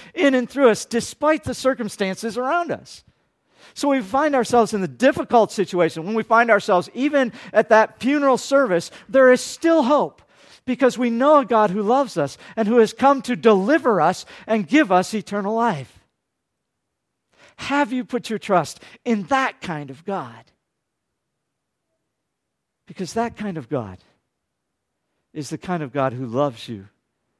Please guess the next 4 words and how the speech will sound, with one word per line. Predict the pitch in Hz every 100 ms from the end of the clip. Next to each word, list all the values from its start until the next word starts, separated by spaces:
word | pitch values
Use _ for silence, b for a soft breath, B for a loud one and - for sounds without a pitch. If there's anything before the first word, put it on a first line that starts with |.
| _ _ _ -
desperately. | 143 - - 117 117 110 _ _ _ _ _ b b b
So | - 226
here's | 262 233
Jephthah. | - 196 - 120